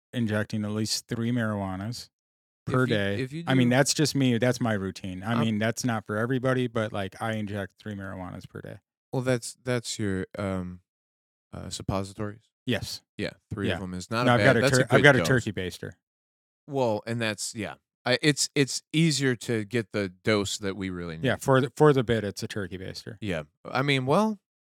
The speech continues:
Speaker 2: and it, it, it's, it's a viable applicator, um, if that's what you're into. If that, you know, depends on your dose.
Speaker 1: I mean, Biz, I bet he uses a turkey baster.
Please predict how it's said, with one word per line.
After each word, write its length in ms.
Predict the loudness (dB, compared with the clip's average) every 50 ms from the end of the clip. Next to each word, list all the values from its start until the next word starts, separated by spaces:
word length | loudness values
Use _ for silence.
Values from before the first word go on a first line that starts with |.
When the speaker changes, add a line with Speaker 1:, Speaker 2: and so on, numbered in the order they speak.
| _ _
Speaker 2:
and 140 | 0 2 2
it, 140 | 2 0 -2 _
it, 180 | -2 -2 -2 -2 -4 -10 -6 -4
it's, 260 | -4 -4 -4 -6 -12 -8 _
it's 180 | -4 -4 0 0
a 120 | -2 -2 -2 -2 _
viable 340 | 2 2 2 2 2 2 2
applicator, 640 | 0 0 -2 -4 -8 -8 -6 -6 -4 -4 -6 -6 -8 -12 _ _ -8
um, 400 | -6 -4 -2 -2 -2 -4 -4 -4
if 220 | -4 -4 -4 -2 _
that's 260 | -2 -2 -2 -2 -6
what 120 | -10 -6
you're 100 | -4 -4
into. 200 | -4 -4 -6 -8
If 100 | -8 -4
that, 220 | -2 0 0 0 -4 _ _ _
you 120 | -4 -2
know, 220 | 0 0 -2 -2 -4 -10 _ _ _
depends 360 | -8 -6 -4 -4 -4 -2 -2
on 140 | -2 -2 -2
your 140 | -2 -4 -4
dose. 460 | -4 -4 -6 -6 -8 -12 -18 -20 -20 _ _ _ _ _ _ _ _ _ _ 0
Speaker 1:
I 60 | 2
mean, 420 | 4 4 4 2 0 -2 -4 -6 -8
Biz, 480 | -6 -2 0 0 0 0 0 -2 -6 -4
I 100 | -2 -2 0
bet 200 | 0 0 -2 -2
he 280 | -4 -4 -4 -4 -4 -6 -8
uses 380 | -8 -10 -8 -10 -12 -14 -14
a 60 | -16
turkey 280 | -14 -14 -14 -14 -14 -14
baster. 460 | -14 -14 -14 -14 -14 -14 -16 -16 -16